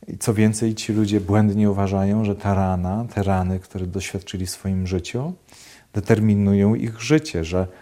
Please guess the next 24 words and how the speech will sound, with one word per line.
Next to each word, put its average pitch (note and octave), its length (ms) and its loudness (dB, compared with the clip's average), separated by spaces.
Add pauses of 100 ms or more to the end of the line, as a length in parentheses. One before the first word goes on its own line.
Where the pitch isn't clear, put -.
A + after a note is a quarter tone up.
(120)
oni A2 200 2
na A2 100 4
przykład G#2 380 -6
myślą: G#2+ 400 -2 (340)
"Nigdy A2+ 300 0
nie A2+ 100 2
będę B2+ 260 -2
szczęśliwy, F3 600 0 (580)
bo G#2 180 4
zostałem B2+ 400 0
przez A#2+ 200 -4
kogoś B2 320 0
zraniony, A#2+ 580 2 (460)
bo A2 160 4
ta A#2 180 0
rana A#2+ 260 0
już A2+ 160 -2
mi A#2 120 -2
nigdy A2+ 260 -2
nie A2+ 140 0
pozwoli G#2 540 0 (380)
doświadczać F#2+ 600 -2
szczęścia". - 680 -4
I F#2 140 -4